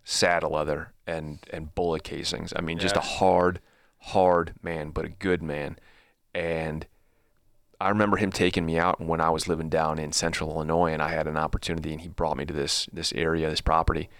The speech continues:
Speaker 1: and he said, you know, "If you're interested, you know, you're welcome to hunt here." And I, I didn't know what I was doing. The highlight reel of my bonehead moves as a hunter, I would say the first couple of years,
Speaker 2: Yeah.
Speaker 1: would be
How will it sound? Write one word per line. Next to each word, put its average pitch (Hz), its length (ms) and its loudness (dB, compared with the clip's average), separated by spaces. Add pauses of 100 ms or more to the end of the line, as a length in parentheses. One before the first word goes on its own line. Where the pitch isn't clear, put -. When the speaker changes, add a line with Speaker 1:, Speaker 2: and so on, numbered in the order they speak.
(240)
Speaker 1:
and 80 100 -20
he 78 80 -12
said, 78 240 -4
you 76 60 -6
know, 73 80 -6
"If - 120 -12
you're - 80 -8
interested, - 420 -6
you - 80 -18
know, 64 80 -14
you're 67 180 -18 (260)
welcome 80 280 -8
to 78 60 -8
hunt 80 160 -10
here." 82 120 -12
And 82 100 -2
I, 90 180 2
I 117 60 2
didn't 87 160 0
know 76 100 0
what 80 260 2
I 69 60 4
was - 200 -2
doing. - 260 -6 (840)
The 110 80 2
highlight 135 520 6
reel 135 440 6
of 78 320 -2
my 87 360 4
bonehead 87 640 0
moves 85 460 2
as - 180 2
a 71 60 4
hunter, 80 440 0
I 73 80 4
would 87 160 0
say 82 140 4
the 80 80 -2
first - 360 -2
couple 85 260 2
of 82 60 0
years, 78 340 0
Speaker 2:
Yeah. 110 280 -2
Speaker 1:
would 98 220 0
be 90 240 -2